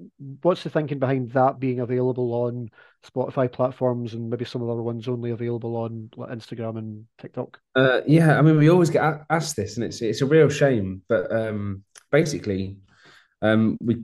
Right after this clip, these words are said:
Speaker 2: we're not, we're not allowed to release the actual mashups. Bittersweet Symphony isn't a mashup; it's just, like, an eighties style version,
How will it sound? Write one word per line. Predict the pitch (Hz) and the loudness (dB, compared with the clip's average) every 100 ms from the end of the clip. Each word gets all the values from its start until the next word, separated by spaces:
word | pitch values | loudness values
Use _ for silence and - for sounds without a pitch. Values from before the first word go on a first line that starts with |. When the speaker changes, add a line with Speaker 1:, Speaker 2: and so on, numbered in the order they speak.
| - | -2
Speaker 2:
we're | 123 | 0
not, | 139 | 2
we're | 110 123 | 2 4
not | 127 | 2
allowed | 131 127 127 | 0 -2 -4
to | 110 | -2
release | 113 113 - | 0 0 -2
the | 113 | -4
actual | - - 101 | -6 -8 -6
mashups. | 110 117 - 147 - | -6 -6 -10 -14 -6
Bittersweet | - - - 104 | -2 0 0 0
Symphony | 120 101 107 104 | 0 -2 -2 -2
isn't | 101 101 | -2 -6
a | 82 | -6
mashup; | 104 104 98 - | -6 -6 -12 -12
it's | 90 | -10
just, | 95 92 | -8 -4
like, | 95 | -2
an | 98 | 0
eighties | 95 92 95 87 | 0 0 -2 -4
style | - - 98 98 90 | -8 -4 -2 0 -2
version, | 85 95 92 147 117 | 0 0 0 -2 -6